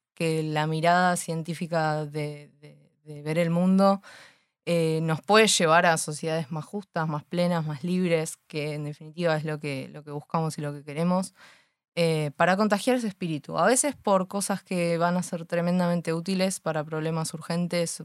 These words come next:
problemas importantes, y otras veces simplemente por la fascinación de que hay cosas ahí que, que, que se pueden valorar y disfrutar desde el enfoque científico. Este, creo que eso. Y, y, eh, bancar,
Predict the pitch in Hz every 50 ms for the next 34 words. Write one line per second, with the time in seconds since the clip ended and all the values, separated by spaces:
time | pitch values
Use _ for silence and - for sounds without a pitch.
0 | - - - 147 147 151 151 147 - - 156 147 143 143 - 160 165 170 170 196
1 | 196 - _ _ _ _ _ _ _ _ _ _ 190 190 180 190 185 196 202 202
2 | 214 196 - 202 185 185 190 180 185 180 190 175 165 - 160 165 151 151 147 147
3 | - - 165 - 170 160 151 151 - - 180 196 226 233 226 196 180 165 156 -
4 | 156 151 147 147 143 135 - _ - 151 160 151 - 170 160 170 165 160 - -
5 | 151 151 160 175 165 170 175 160 151 147 143 143 147 _ - - 143 139 139 139
6 | 135 135 147 _ _ _ _ _ _ _ _ _ _ _ _ _ - 170 - -
7 | 165 147 - 175 170 170 170 160 156 151 143 147 143 147 147 147 151 165 165 175
8 | 185 180 175 165 147 - - 151 147 147 160 160 165 170 160 143 143 147 143 147
9 | 147 - - 151 156 151 - 160 156 151 160 151 147 135 143 147 _ _ _ _
10 | _ _ _ _ _ _ _ _ _ _ - 165 156 - _ _ - 165 151 147
11 | 143 143 143 143 139 139 139 143 - _ _ _ _ 220 202 175 151 147 139 139
12 | 135 143 - - _ _ _ _ 208 220 220 - _ _ _ 226 226 247 262 220
13 | 175 - 117 - - 170 170 165 180 180 180 185 170 - 185 190 202 214 226 -